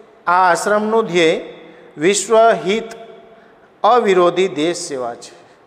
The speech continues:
મતલબ ગાંધીજીએ આ પત્રની અંદર જે નિયમ પત્રિકા મોકલેલી હતી એ પત્રિકાની અંદર લખેલું હતું કે આ આશ્રમ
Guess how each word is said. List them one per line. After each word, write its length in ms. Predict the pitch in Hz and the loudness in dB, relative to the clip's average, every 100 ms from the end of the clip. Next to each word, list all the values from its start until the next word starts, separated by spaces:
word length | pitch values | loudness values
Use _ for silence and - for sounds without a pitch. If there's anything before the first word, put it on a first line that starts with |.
| _ _ - | _ _ -10
મતલબ 200 | 180 202 | -8 -6
ગાંધીજીએ 640 | 147 135 151 160 175 185 | -6 -6 -10 -10 -6 -2
આ 100 | 180 | 0
પત્રની 520 | 170 196 - 180 190 | -2 -6 -6 -8 -6
અંદર 300 | 165 156 165 165 | -8 -4 -4 -6
જે 160 | 165 | -10
નિયમ 320 | 147 147 190 | -12 -10 -8
પત્રિકા 460 | 196 175 175 170 180 | -8 -8 -10 -6 -6
મોકલેલી 580 | 156 156 170 165 156 143 | -6 -10 -10 -10 -8 -8
હતી 460 | 139 180 220 254 - - - - | -8 -8 -10 -12 -20 -20 -20 -16
એ 60 | 294 | -6
પત્રિકાની 680 | 214 - 190 185 185 180 | -4 -4 -4 -2 -2 0
અંદર 340 | 170 165 180 160 | -4 0 0 0
લખેલું 520 | 147 180 254 247 143 | -2 -2 -4 -2 -4
હતું 200 | 131 127 - - - _ _ _ _ _ _ | -6 -16 -20 -20 -20 _ _ _ _ _ _
કે 380 | 190 196 208 - | 0 0 0 -4
આ 320 | 185 196 220 220 - - - - | 0 2 2 0 -8 -20 -10 0
આશ્રમ 520 | 170 175 - 226 147 | 2 2 0 0 0